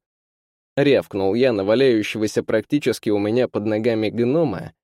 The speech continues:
мысленно отмечая, что с посохом надо будет что-то придумать. Несмотря на то, что я вообще-то маг, в ближнем бою участвовать приходится гораздо чаще, чем хотелось бы.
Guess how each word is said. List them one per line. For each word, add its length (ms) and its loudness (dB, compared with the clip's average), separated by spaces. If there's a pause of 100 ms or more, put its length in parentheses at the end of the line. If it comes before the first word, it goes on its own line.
(260)
мысленно 520 0
отмечая, 520 0
что 220 -4
с 100 -8
посохом 540 -2
надо 260 0
будет 340 -2
что-то 400 -6
придумать. 720 -8 (760)
Несмотря 480 0
на 140 2
то, 140 -2
что 480 2
я 240 -2
вообще-то 400 -2
маг, 680 -2 (400)
в 140 -8
ближнем 440 2
бою 320 2
участвовать 580 0
приходится 600 -2
гораздо 500 0
чаще, 500 -2
чем 320 -4
хотелось 640 -2
бы. 220 -14